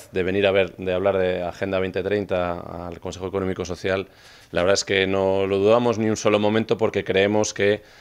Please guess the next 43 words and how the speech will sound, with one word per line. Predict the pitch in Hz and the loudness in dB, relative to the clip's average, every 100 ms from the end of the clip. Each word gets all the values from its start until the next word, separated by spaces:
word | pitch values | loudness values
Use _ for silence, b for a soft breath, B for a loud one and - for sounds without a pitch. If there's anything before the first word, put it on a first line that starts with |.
| B | B
la | 90 | -2
importancia | 90 92 101 123 - 85 76 - | 0 0 2 0 0 -4 -4 -8
de | 87 85 | -6 -4
la | 87 | -4
institución | 85 87 85 104 98 92 | -4 -6 -4 0 0 0
que | 95 90 87 82 87 | -2 0 -2 -4 -6
representa, | 90 90 85 113 117 123 131 | -8 -6 0 0 2 2 2
el | 104 | -2
Consejo | 95 95 95 | -6 -4 -4
Económico | 95 95 90 | -2 -4 -4
y | 90 | -6
Social, | 87 113 107 78 B B B B B | -2 2 2 0 B B B B B
y | 95 92 | -2 2
la | 95 | 2
necesaria | 95 90 95 - 117 117 107 | 2 0 0 2 2 4 2
alianza | 101 107 113 104 | 2 0 0 0
estratégica | - 90 120 120 98 87 82 | 0 0 0 -2 -2 -2 -2
con | 90 85 | -2 -2
la | |
Junta | 80 107 98 | -2 -2 0
de | 95 | 2
Castilla | 90 - 90 | 0 0 2
y | |
León | 95 123 | 2 2
para | 104 90 | 0 0
la | |
implementación | 82 87 85 82 104 95 | -2 -4 -6 -6 -4 -4
de | |
este | 92 90 | -4 -4
tipo | 92 | -2
de | 87 | -2
políticas | 92 90 101 104 107 - B B B | -2 -2 -2 0 0 -2 B B B
era | 95 104 | 2 2
crucial | - - 98 82 - - | 0 -4 0 0 -2 -12
en | 101 87 | -8 -4
un | 90 | -4
aspecto | 85 - - 113 113 113 - | -4 -4 -2 0 0 -2 -6
tan | 90 87 87 85 87 87 | -6 -4 -4 -6 -6 -6
importante | 90 98 90 110 113 127 143 165 - | -4 -2 0 2 2 0 -2 -4 -12
de | 90 87 | -10 -2
cara | 98 95 | 2 2
al | 92 | 2
futuro | - 85 107 101 85 | -2 -4 2 2 2